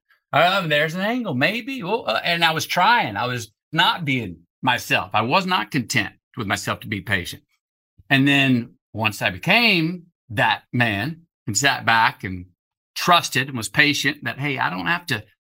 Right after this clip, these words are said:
keep looking. I'll find it if I quit looking so hard. Well, that's when she, she showed up. I mean, with the career, that two years that I took off, I got wobbly. I like to say it, that old bottle of my favorite spirit over there on the counter started looking a little bit better earlier in the day.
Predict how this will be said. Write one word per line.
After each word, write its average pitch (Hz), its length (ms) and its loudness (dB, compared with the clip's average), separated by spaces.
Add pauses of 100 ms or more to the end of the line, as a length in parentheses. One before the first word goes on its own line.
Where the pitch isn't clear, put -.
(400)
keep 156 240 -4
looking. 113 380 0
I'll 117 240 -4
find 170 280 2
it 139 100 -2
if 127 100 -10
I - 20 -8
quit - 260 -10
looking 156 340 -2
so 113 200 -4
hard. 101 260 -2 (240)
Well, 95 140 -8
that's 92 240 -6
when 98 100 -8
she, 98 380 -8 (140)
she 127 180 -6
showed 104 320 -4
up. 185 300 -4 (480)
I 135 80 2
mean, 135 360 0
with 147 180 -2
the - 40 -16
career, 135 540 0
that 110 240 -4
two 185 180 -4
years 139 300 -2
that - 120 -8
I 98 120 -6
took - 240 -12
off, 92 240 -6 (340)
I 131 280 0
got 247 280 -4
wobbly. - 580 -4 (280)
I 131 60 4
like 156 180 4
to 147 60 -6
say 180 260 4
it, 143 100 0
that 151 120 6
old 175 260 -2
bottle 160 340 4
of 127 100 0
my 120 120 0
favorite 127 500 -2
spirit 196 420 2
over 117 220 2
there 101 180 0
on 95 100 -2
the 95 80 -4
counter 113 320 2
started 110 280 0
looking 104 220 -4
a - 20 -4
little 101 160 -6
bit 98 180 -8
better 101 260 2
earlier 101 360 -4
in 90 80 -4
the 87 80 -6
day. 98 480 -4